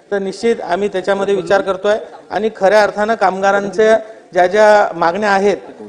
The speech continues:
त्या त्याप्रमाणे त्यांना काही आपल्या सुद्धा सूचना आम्ही घेणार आहे आणि, अ, त्यानंतर याच्यामध्ये आपण ते बदल करणार आहे.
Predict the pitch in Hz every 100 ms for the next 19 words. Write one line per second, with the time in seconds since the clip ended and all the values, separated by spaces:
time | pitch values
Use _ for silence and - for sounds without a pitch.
0 | - - 180 254 220 214 208 214 202 202
1 | 202 208 262 254 254 - 240 - - -
2 | - 160 170 233 240 233 233 233 214 220
3 | 208 214 190 208 214 160 - - - -
4 | - 190 220 220 226 226 269 - 170 175
5 | 170 170 151 143 156 160 160 208 226 208
6 | 190 233 170 - 147 170 214 208 214 208
7 | 208 202 185 208 180 196 202 190 208 180